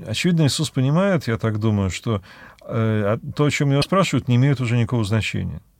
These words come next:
Что любой его ответ будет перетолкован, искривлён, искажён. М, вот бессмысленно тогда о чём-то говорить.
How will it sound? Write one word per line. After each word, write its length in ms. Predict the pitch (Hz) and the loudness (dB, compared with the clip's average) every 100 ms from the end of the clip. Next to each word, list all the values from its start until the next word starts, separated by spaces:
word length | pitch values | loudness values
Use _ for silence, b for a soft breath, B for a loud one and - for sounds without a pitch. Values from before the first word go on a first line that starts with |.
| _ _ B B | _ _ B B
Что 460 | - - 123 117 123 | -14 0 4 4 4
любой 340 | 120 131 156 | 4 6 4
его 140 | 151 135 | 4 2
ответ 240 | 123 175 | 2 2
будет 220 | 135 127 | 2 2
перетолкован, 880 | - 127 123 123 117 131 131 120 113 | 4 2 4 4 4 2 4 4 4
искривлён, 680 | 110 - 120 107 113 117 110 | 2 2 2 4 4 4 4
искажён. 560 | - 113 98 107 123 104 B B B - | 0 -2 0 2 0 -2 B B B -6
М, 320 | 113 113 113 | -2 0 0
вот 300 | 104 131 - | -2 -2 -4
бессмысленно 800 | 117 113 147 - 180 196 156 131 | -8 0 0 2 0 0 0 2
тогда 260 | 120 117 123 | 2 4 2
о 40 | |
чём-то 320 | 113 120 104 | 2 0 0
говорить. 600 | 101 104 104 92 85 - | 0 2 2 0 -4 -10